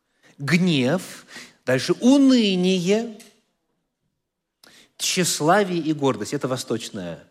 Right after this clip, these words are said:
традиция. Теперь западная. Гордыня, зависть, гнев,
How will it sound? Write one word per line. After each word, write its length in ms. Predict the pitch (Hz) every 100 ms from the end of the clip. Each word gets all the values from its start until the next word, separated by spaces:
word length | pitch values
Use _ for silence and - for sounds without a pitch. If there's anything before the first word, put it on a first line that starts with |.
| -
традиция. 420 | 90 90 82 -
Теперь 200 | - 151
западная. 600 | 127 101 90 - 78 - _ _ _ _ _ _ -
Гордыня, 840 | 120 180 175 127 113 113 131 143 - -
зависть, 640 | 127 113 117 113 131 139 107
гнев, 500 | 107 107 143 147